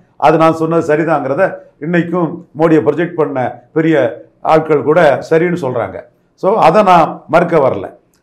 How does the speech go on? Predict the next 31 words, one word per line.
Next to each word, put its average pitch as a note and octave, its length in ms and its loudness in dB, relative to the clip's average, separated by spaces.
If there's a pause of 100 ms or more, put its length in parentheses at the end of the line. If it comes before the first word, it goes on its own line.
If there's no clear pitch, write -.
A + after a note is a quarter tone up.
But C#3 120 -2
as C#3+ 200 0
a D3 40 2
analyst-ஆ G3+ 480 0
நான் F3+ 160 2
வந்து, D3 480 -6 (200)
அஹ், A#2+ 400 -2 (340)
ரெ-, D3+ 360 -2
ரெட்டையில D3 380 2
வந்து C3 580 -2
அதிக E3 340 0
எம் D3+ 80 -2
எல் C#3+ 160 -2
ஏ, B2+ 280 -4 (200)
அஹ், C3 260 0
இருக்கக்கூடிய C3 500 -4 (160)
எடப்பாடி B2+ 360 -2
கிடைக்க A2+ 300 -6
chance A#2+ 320 -8
இருக்குங்கிறதா G#2+ 400 -12
சொன்னங்கிறது G#2+ 460 -14
உண்மை. G#2+ 220 -20 (300)
இப்போ C#3+ 260 -6
நான் F#3 180 2
தெளிவா D3 300 2
சொல்றேன். B2 380 -6 (520)
ம், A#2 320 -14 (120)
ஓ F3 200 0
பி F3 100 -2
எஸ் D3+ 180 -2
ஆல D#3 380 0